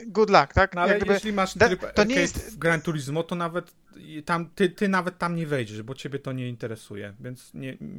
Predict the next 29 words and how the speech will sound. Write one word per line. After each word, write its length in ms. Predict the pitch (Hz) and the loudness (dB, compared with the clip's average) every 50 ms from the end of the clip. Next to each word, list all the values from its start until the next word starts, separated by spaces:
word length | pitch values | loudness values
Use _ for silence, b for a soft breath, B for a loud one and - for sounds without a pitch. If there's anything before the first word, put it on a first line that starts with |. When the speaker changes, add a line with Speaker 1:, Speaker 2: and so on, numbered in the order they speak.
| - b b b b b b b - | -16 b b b b b b b -20
Speaker 2:
nie, 100 | - - 185 | -14 -6 -4
Speaker 1:
No, 120 | 170 165 | -2 0
nie 60 | 170 233 | 2 2
Speaker 2:
jak 80 | 240 | 4
Speaker 1:
wejdę. 400 | 233 190 165 156 160 156 147 147 - _ _ _ _ - | 4 4 4 4 0 -2 -4 -6 -14 _ _ _ _ -14
Speaker 2:
No, 260 | - 127 120 123 - - - - - - - | -10 -10 -10 -10 -10 -14 -20 -20 -20 -14 -10
więc 300 | 135 143 131 - - - _ _ _ _ - - _ - | -10 -10 -10 -12 -18 -20 _ _ _ _ -20 -20 _ -12
co 140 | - 151 | -10 -6
za 140 | 139 151 143 | -4 -4 -4
problem, 320 | 143 - 151 143 143 139 139 | -4 -6 -8 -6 -6 -6 -8
że 120 | 131 135 | -8 -12
ktoś 320 | - - - 131 123 - | -12 -10 -10 -8 -8 -8
tam 220 | - - 117 117 - | -10 -12 -12 -10 -12
inny 300 | 113 110 110 107 107 101 | -12 -12 -12 -12 -12 -12
wejdzie? 440 | 123 123 123 123 131 - 131 131 - _ _ _ _ _ _ _ _ _ _ _ - - - - _ - - - - - - - - - - - - - - _ _ - - - - | -12 -12 -12 -12 -12 -14 -16 -16 -18 _ _ _ _ _ _ _ _ _ _ _ -20 -20 -20 -20 _ -20 -20 -20 -20 -20 -20 -20 -20 -20 -20 -20 -20 -20 -20 _ _ -20 -20 -18 -14
Nie, 160 | - 180 180 - | -12 -12 -10 -10
nie, 120 | 226 247 | -12 -14
nie 240 | 247 - 311 277 220 | -10 -4 0 2 4
wiem, 120 | 170 147 143 | 4 4 2
no, 260 | 185 196 208 - - - - - - - | 0 -4 -6 -10 -16 -18 -18 -18 -8 -4
jakby 280 | 302 269 226 240 254 | -4 -2 0 0 -2
myślę, 240 | 233 233 220 233 220 | -2 -2 -4 -4 -6
że, 100 | 202 208 202 - - 208 214 208 | -6 -8 -12 -14 -14 -14 -10 -6
nie 160 | 196 190 170 | -4 -4 -2
wiem, 160 | 165 156 160 | -4 -4 -6
nie 100 | 180 180 | -6 -4
ma 140 | 180 180 170 | -4 -4 -4
co 140 | - 180 170 | -4 -6 -8
drążyć. 480 | 160 165 165 160 151 135 135 123 - | -6 -4 -4 -4 -4 -6 -8 -12 -12